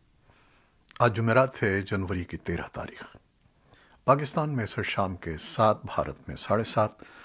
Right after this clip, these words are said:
और यहाँ हमारे स्टूडियोज़ की घड़ियों में सुबह के नौ बज रहे हैं। वॉइस of अमेरिका, वाशिंगटन की उर्दू सर्विस से मैं हूँ खालिद हमीद, खबरों के एक बुलेटिन के साथ।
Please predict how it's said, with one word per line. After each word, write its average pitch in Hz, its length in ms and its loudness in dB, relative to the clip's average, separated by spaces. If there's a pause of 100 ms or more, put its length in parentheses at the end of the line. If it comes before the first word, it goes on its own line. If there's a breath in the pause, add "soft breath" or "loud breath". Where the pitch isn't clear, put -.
(160 loud breath)
और 113 100 -2
यहाँ 117 320 2
हमारे 107 260 -2
स्टूडियोज़ 151 520 -6
की 110 100 -6
घड़ियों 98 300 -2
में 87 140 -4
सुबह 95 300 -6
के - 160 -10
नौ 71 200 -4
बज - 240 -14
रहे - 240 -10
हैं। - 240 -16 (1160 soft breath)
वॉइस 113 440 2 (120)
of - 240 -4
अमेरिका, 92 400 -4
वाशिंगटन 107 600 -4
की - 180 -12
उर्दू - 240 -12
सर्विस 135 340 -4
से 113 220 0 (480 loud breath)
मैं 95 180 -2
हूँ 110 300 -4
खालिद - 380 -6
हमीद, 98 360 -4 (160)
खबरों 113 340 -2
के - 160 -10
एक - 160 -12
बुलेटिन - 340 -8
के - 120 -14
साथ। - 380 -12